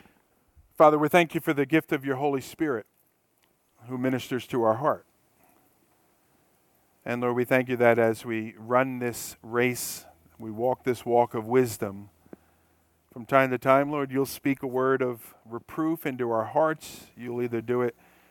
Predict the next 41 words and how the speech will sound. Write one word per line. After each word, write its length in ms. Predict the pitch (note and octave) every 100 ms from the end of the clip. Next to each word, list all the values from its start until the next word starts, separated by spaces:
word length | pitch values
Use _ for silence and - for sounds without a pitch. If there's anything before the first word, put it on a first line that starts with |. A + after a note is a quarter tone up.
| _
by 160 | B2+ B2+
your 160 | C3 B2
Holy 260 | B2 A#2
Spirit 560 | G#2+ - E3+ E3 D#3+ D3
or 140 | A2
through 260 | - D#3 D3
your 120 | C3+
Holy 260 | C3 C3 A#2
Spirit 420 | - C3+ C3 B2+
through 140 | B2
another 260 | A#2+ A#2+ A#2+
person. 560 | - C3+ A#2+ G#2+ G2+ - _ - - - - - - -
But 140 | C3 C3
you 100 | C3+
do 180 | D#3+ D#3
that 200 | C#3+ C3+
because 320 | B2+ C3 A#2
you 80 | A2+
love 240 | A2 G#2
us. 400 | F#2 - - - _ _ _ _ _ _ _ _ _ _ _ _ _ _
And 160 | A#2 B2
Lord, 180 | B2 B2
you're 80 |
so 220 | B2 C#3+ C#3
kind 400 | D3 C3 C3+ B2+
and 100 | A#2
you're 120 | A2
so 200 | - B2+
gentle, 720 | A#2 B2 A#2 - A#2 C3 - _ _
even 260 | B2 B2+ B2+
in 140 | B2
your 160 | A#2+ A#2+
rebukes. 720 | B2 A#2 A2+ A#2+ - - - _ _ - _ _ _ _ _ _ _ _ _ _ _ _ _ _ _ _ - _ _ _ _ _ _ A#2+
And 100 | A#2+
you 120 | B2
leave 240 | C#3+ C#3+
us 160 | C3+ C#3+
in 120 | B2+
this 160 | B2 -
place 440 | - C3 B2+ B2+
where, 500 | A2+ A2 G#2+ G#2+